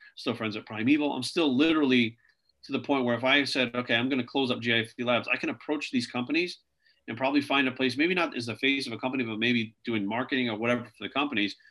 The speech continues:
because I just never saw the reason to burn the bridges. You know, I always respected Rich. I always respected Steven. I respected the different people at the companies, and I really liked them. Like, I personally liked them as people. Why would I do something, you know, that would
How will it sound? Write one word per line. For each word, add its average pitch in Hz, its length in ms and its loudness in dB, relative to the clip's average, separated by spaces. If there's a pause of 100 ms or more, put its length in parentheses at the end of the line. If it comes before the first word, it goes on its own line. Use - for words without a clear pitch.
(420)
because 170 180 -2
I 175 80 2
just 151 180 -4
never 156 200 0
saw 143 240 0
the 139 100 0
reason 131 260 2
to 123 60 0
burn 127 200 2
the 117 60 2
bridges. 143 540 -4
You 113 80 -4
know, 110 140 0
I 113 100 2
always 131 420 2 (540)
respected 131 680 0
Rich. 147 420 0 (440)
I 113 60 -2
always 117 180 0
respected 127 560 -4
Steven. 147 480 0 (340)
I - 40 -8
respected 120 560 -4
the 120 40 -8
different 123 280 -2
people 127 200 -2
at - 40 -8
the - 80 -10
companies, 139 380 -2
and 110 80 0
I 107 40 0
really 117 240 0
liked 120 460 -2
them. 87 180 -2
Like, 104 140 -8
I 113 80 -6
personally 131 420 -2
liked 123 240 2
them 101 140 -2
as 95 100 -8
people. 175 500 -6 (460)
Why 131 360 2
would 151 160 2
I 131 100 4
do 131 180 2
something, 110 640 0
you 113 220 -4
know, 101 340 -4
that 104 200 -2
would 101 280 -2